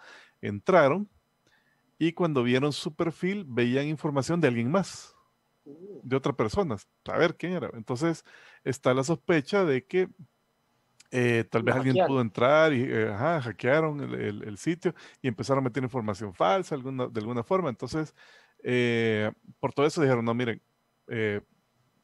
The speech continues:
Speaker 1: botemos esta plataforma", co-, o sea, volvieron a hacer el sitio, básicamente, en otro, eh, con otro servidor, eh, otra,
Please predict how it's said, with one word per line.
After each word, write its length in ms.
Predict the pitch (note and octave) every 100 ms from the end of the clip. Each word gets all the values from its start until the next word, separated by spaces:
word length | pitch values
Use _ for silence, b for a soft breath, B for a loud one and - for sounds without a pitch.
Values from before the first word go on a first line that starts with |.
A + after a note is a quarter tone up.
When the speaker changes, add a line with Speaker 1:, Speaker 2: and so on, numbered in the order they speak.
| _
Speaker 1:
botemos 520 | _ G#2+ G#2 - C#3 C#3+
esta 140 | -
plataforma", 800 | C#3 C3 A2 F3 G3+ G3+ G3 E3+
co-, 240 | - C3 A#2 A2+ A#2+ -
o 200 | A#2+ A#2+
sea, 140 | C3+
volvieron 320 | A#2 G#2+ C#3+
a 40 | E3+
hacer 140 | F3
el 100 | D#3
sitio, 320 | - A3+ - A2
básicamente, 500 | A2+ C#3 A#2+ - F3+ _ b b b
en 200 | - G#2+
otro, 760 | A#2 B2+ D3+ C#3 B2 G#2 F#2+ F2+ _ _ -
eh, 160 | A2+ G2
con 160 | G#2+
otro 260 | A2 - C3
servidor, 520 | - A#2 G#2+ C#3+ F3
eh, 240 | B2 A#2+ G2+
otra, 420 | A2 - A#2 G2